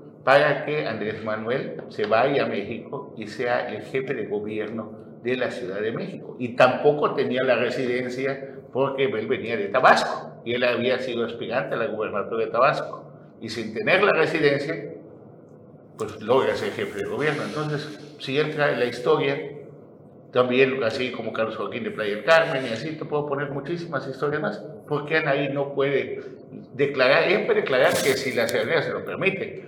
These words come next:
pero no es lo mismo el discurso de Mara Lezama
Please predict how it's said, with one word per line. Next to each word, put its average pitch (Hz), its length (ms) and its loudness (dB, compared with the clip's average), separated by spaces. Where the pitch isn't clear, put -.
pero 113 180 -2
no 123 200 4
es 196 120 8
lo 180 120 4
mismo 139 540 0
el 107 120 -4
discurso 147 560 -4
de 117 120 -2
Mara 139 260 0
Lezama 143 500 -2